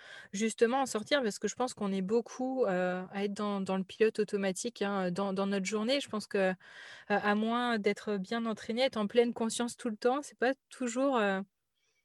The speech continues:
évident quand on manque d'entraînement. Quels sont, toi, tes, tes conseils ou tes, tes outils de ta trousse à outils pour, euh,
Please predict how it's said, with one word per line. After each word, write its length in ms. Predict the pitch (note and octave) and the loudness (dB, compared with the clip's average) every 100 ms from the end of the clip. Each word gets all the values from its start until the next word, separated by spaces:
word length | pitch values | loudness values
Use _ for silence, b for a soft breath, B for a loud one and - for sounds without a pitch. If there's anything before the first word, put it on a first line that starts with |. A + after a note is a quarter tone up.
| _ - | _ 2
évident 380 | A#3 G#3+ G#3 F#4 | 2 4 6 6
quand 220 | F#4+ A3+ | 4 -2
on 60 | G#3+ | 0
manque 380 | G3+ G3 G#3+ A#3 | 0 2 2 2
d'entraînement. 680 | G#3 G#3 - G#3 G#3 C4 F4+ B B B | 2 0 0 -2 0 0 -2 B B B
Quels 180 | - G#3 | 0 2
sont, 180 | G#3+ B3 | 2 -4
toi, 220 | A#3 D#4 | 0 0
tes, 400 | F4 A#3 G#3+ G#3 - _ _ | 2 2 2 0 -4 _ _
tes 100 | A3 | 0
conseils 640 | - A3 G#3 A#3 A#3+ C4 A#3+ | 0 -2 -2 2 4 4 2
ou 80 | G3 | -2
tes, 220 | - F#3+ | -2 -2
tes 240 | G#3 G3+ | 0 0
outils 300 | G#3+ - C#4 | -2 -6 -6
de 100 | B3+ | -2
ta 300 | G3+ F#3+ F#3+ | 0 4 4
trousse 340 | - - C#4 A#3 | 2 -2 0 2
à 80 | |
outils 300 | G#3 F#3 A3 | 2 0 -6
pour, 240 | A3+ G3+ F3+ | -4 -2 -2
euh, 160 | F3+ | -2